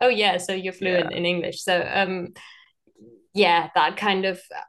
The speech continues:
Speaker 1: I think that how, like, that was one of the reasons as well. And it's just, I feel like, um, especially with York, it's just such a gorgeous city that combines tradition, but also, um, new inno-,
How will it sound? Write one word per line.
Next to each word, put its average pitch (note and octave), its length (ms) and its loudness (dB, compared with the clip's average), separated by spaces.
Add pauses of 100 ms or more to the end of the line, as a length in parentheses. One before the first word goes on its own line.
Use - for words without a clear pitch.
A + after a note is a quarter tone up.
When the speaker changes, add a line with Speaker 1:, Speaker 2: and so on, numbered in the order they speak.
(140)
Speaker 1:
I G3+ 80 -2
think G3+ 280 0
that G3+ 240 2
how, G3 340 0
like, F3 340 -2
that F3+ 180 0
was F3+ 160 -6
one F3+ 220 0
of F3+ 140 -6
the F#3 80 -6
reasons F3+ 400 -4
as F3 100 -10
well. F#3+ 180 2
And G3 200 -2
it's G3+ 240 -8
just, B3+ 200 0 (1120)
I G#3+ 120 -4
feel A3+ 240 2
like, G#3+ 500 0
um, G#3+ 300 0
especially A3+ 500 0
with G3 240 -6
York, F#3 540 0 (160)
it's G3+ 300 -8
just - 460 -8
such G#3+ 300 -8
a G3+ 160 -2 (680)
gorgeous G3+ 520 0
city G3 360 -2
that F#3+ 260 0
combines F3+ 520 -2
tradition, G3 800 -4
but G3 160 0
also, F#3 760 -2 (480)
um, G3 460 0
new G#3 160 4
inno-, G3 520 -2